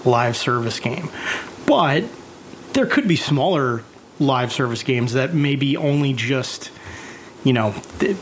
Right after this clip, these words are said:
m-, maybe they are, maybe they're free to play, you know, like, maybe they're not even, you know, maybe they're not even, um, you know, fully priced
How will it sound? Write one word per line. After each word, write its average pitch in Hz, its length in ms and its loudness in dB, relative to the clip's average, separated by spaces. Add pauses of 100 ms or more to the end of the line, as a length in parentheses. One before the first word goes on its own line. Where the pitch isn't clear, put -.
(140)
m-, 175 180 4
maybe 151 220 4
they 143 160 2
are, 139 500 0
maybe 147 280 0
they're 196 100 0
free - 200 0
to 175 60 2
play, - 420 -2 (100)
you 143 100 4
know, 123 120 2
like, 131 180 0
maybe 139 220 2
they're 151 140 2
not 139 200 2
even, 131 460 0
you 135 120 -2
know, 120 80 -4
maybe 123 300 0
they're 135 100 2
not 123 200 2
even, 120 320 0
um, 123 680 -2 (1120)
you 139 60 2
know, 135 100 0
fully 131 600 0 (120)
priced - 760 0